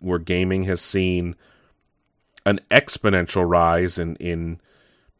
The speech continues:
just everything across the board as, as, as in an industry as a whole. But it's,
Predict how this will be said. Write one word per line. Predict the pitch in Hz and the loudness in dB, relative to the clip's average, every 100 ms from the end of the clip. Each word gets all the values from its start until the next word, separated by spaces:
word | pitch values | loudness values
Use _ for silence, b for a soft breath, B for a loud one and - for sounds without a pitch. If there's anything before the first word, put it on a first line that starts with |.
| _ _ _ _ _ _ _ _ - | _ _ _ _ _ _ _ _ -12
just | 95 87 | -8 -4
everything | - 101 104 95 98 90 95 - | 2 4 4 4 2 0 -4 -8
across | 87 - 90 90 | -4 4 4 4
the | 92 | -4
board | 82 90 95 87 | 0 2 4 4
as, | 85 - | 0 -4
as, | 87 87 82 | -6 -6 -6
as | 85 85 87 - - | -8 -8 -8 -10 -4
in | 92 | -2
an | 85 85 | -2 -4
industry | 92 90 - 98 90 | -4 -4 -2 0 0
as | 82 | 0
a | 80 | 0
whole. | 101 98 87 85 - b b b b b - | 6 6 6 2 -4 b b b b b -14
But | 87 98 92 92 - _ _ _ _ _ _ _ - | 2 8 8 8 2 _ _ _ _ _ _ _ 0
it's, | 110 104 - - - | 2 2 -4 -10 -10